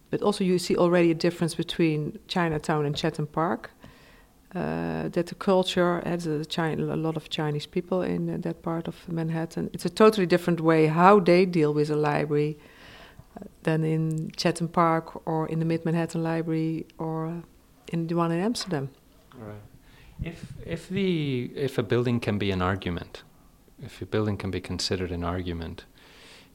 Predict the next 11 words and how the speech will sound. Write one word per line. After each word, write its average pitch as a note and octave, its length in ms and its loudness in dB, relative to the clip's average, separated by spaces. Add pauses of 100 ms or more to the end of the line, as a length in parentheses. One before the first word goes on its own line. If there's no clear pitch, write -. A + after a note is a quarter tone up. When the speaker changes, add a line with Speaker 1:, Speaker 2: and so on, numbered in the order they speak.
Speaker 2:
certainly C3 420 0
changing A#2+ 580 2
it, E2+ 180 -6 (120)
adding F#2+ 340 -4
something F2+ 460 -8
to F2 220 -6
it E2 140 -8
would F#2+ 160 -10
change F#2+ 460 -6
the F2+ 120 -4
argument. E2 680 -10